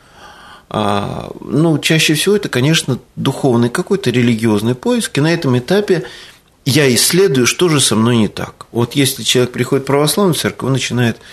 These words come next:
там, каяться, там, исповедоваться, работать над собой, на поведенческом уровне отсекает какие-то греховные привычки и встраивается в кодекс чести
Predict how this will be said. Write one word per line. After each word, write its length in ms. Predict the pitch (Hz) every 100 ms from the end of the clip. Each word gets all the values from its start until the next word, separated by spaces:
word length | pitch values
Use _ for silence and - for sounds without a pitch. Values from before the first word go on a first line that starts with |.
| - - - _
там, 160 | - 98
каяться, 800 | 98 135 123 110 98 - - 85
там, 380 | - 104 101 110
исповедоваться, 1120 | 113 - 139 104 107 101 104 98 - - 101 - - - _
работать 540 | - 110 127 156 139
над 140 | 135 127
собой, 520 | - 127 104 110 107
на 100 | 107
поведенческом 760 | 110 123 131 160 151 - 131
уровне 460 | 160 165 123 113 101 - - -
отсекает 640 | 104 - 131 131 156 -
какие-то 380 | 107 - 131 123
греховные 540 | 117 123 139 120 117
привычки 560 | 110 120 131 175 - 117
и 40 |
встраивается 840 | 107 - - 135 139 113 - - 98
в 260 | 104 135 135 - - - -
кодекс 440 | - 127 104 -
чести 540 | - 127 139 - 127